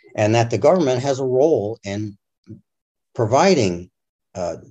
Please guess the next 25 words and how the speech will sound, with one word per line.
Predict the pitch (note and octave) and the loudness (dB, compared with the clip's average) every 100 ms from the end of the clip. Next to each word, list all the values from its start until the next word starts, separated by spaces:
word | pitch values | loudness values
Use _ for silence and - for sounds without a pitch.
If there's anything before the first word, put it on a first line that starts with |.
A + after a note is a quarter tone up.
| - _ | -20 _
either | A#2+ B2+ | 0 0
providing | A#2 A#2 G#2 C#3+ F3 C3+ | 0 0 2 4 4 2
opportunities | A2 A2+ A#2+ B2 A2+ A2 A2 G#2+ - - | 0 -2 -6 -4 -2 -2 -4 -6 -14 -4
or, | G#2 G#2 G2+ G2 _ _ - _ _ _ - | 0 2 2 -4 _ _ -20 _ _ _ -8
uh, | F#2 | -6
removing | F#2+ A#2 A2+ C#3 C#3+ C#3 A#2 | 2 4 6 6 6 4 4
burdens | B2+ D#3+ A#2 F2+ E2 - - | 4 2 0 -10 -10 -18 -14
so | - G#2 | -8 -2
that | F#2+ F#2 - | 0 -2 -2
those | G#2 A2 | -2 0
opportunities | G2+ - - A#2+ G#2+ G2+ F#2 F2 | -2 -2 -6 -4 -2 0 -2 -2
are | F#2+ | -6
more | F2 F2+ F2+ | -4 -2 -2
easily | F#2+ F2+ G2 F2 D#2+ | -2 -4 -6 -6 -8
attainable. | - B2 A2 - _ _ _ _ _ _ _ - - | -4 -4 -4 -8 _ _ _ _ _ _ _ -20 -12
Uh, | F2+ E2+ - | -10 -10 -12
so | - G2 | -4 -2
I | F#2+ | -2
think | A2 C3+ | -2 -2
that's | B2 G#2+ - - _ | 0 0 -2 -16 _
his | - F#2+ - | -8 -8 -4
main, | F#2 F2+ F2+ F2 E2 - _ _ _ _ | -2 -2 -2 -4 -8 -14 _ _ _ _
Lincoln's | G2 F#2+ F#2+ E2+ | -8 -6 -8 -6
main | F#2 E2+ E2+ | -6 -6 -8
thinking, | - F2+ F2+ D2 D2+ | -8 -6 -8 -14 -18